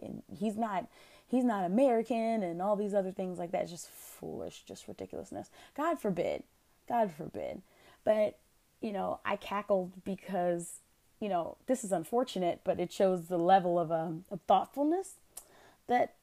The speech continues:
these supremacists have, because not only were they burning things that they already paid for, um, but they were also, you know, one of them set f-, fire to his own feet and suffered, you know, burns and scarring, and, you know, that actual,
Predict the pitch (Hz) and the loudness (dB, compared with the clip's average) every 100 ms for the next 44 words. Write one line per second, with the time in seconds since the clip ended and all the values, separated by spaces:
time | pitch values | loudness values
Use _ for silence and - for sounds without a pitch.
0 | _ - 269 240 262 - 277 277 285 277 | _ -2 -2 0 -6 -2 0 0 0 -6
1 | - 277 277 277 240 233 214 226 226 208 | -2 2 2 2 -6 -4 -4 -2 -2 -2
2 | 220 214 196 190 180 180 202 190 175 185 | -2 0 2 2 2 0 0 0 -2 -2
3 | 170 156 170 170 170 - 262 262 269 - | -4 -2 -2 0 -4 -4 0 0 0 -4
4 | 160 160 - - - - - - _ - | -6 -4 -4 -6 -20 -20 -20 -20 _ -4
5 | 202 185 110 104 - - 226 285 311 311 | -2 0 -4 -8 -14 -6 -4 0 2 4
6 | - - 320 285 - 311 330 - - 285 | 4 4 2 2 0 2 2 -2 -2 -2
7 | 277 269 277 294 269 285 277 - - - | 0 -2 0 -2 0 -2 -2 0 0 0
8 | - - - _ _ - 269 - - 262 | -16 -20 -20 _ _ -2 0 0 0 2
9 | 269 247 - 226 254 202 196 196 - 185 | 2 0 -2 -2 0 2 0 0 -4 -10
10 | - - _ - 214 - 202 196 208 196 | -10 -20 _ -8 -6 -2 -2 0 0 0
11 | 185 - - _ _ - - 214 180 185 | -2 -12 -20 _ _ -8 -2 0 0 -2
12 | 240 - 277 269 208 185 180 165 180 170 | -6 2 4 6 4 2 0 -2 -4 -4
13 | 165 - 214 202 175 175 180 208 196 170 | -4 2 6 6 4 -2 -2 -2 0 -2
14 | 151 180 190 180 - 170 - 165 160 170 | -2 2 2 4 -2 -8 -8 -6 -4 -6